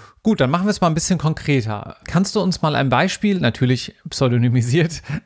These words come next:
geben, wo ihr dazugerufen wurdet und was waren da die typischen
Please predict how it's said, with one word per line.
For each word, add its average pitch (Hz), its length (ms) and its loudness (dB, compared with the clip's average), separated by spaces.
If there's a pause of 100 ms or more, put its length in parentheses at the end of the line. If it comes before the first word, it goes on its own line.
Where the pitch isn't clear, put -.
(100)
geben, 170 640 0
wo 143 360 2
ihr 156 200 0
dazugerufen 190 840 0
wurdet 180 420 0
und 143 360 -2
was 139 340 -2
waren 156 120 2
da 147 100 2
die 131 100 -2
typischen 135 640 0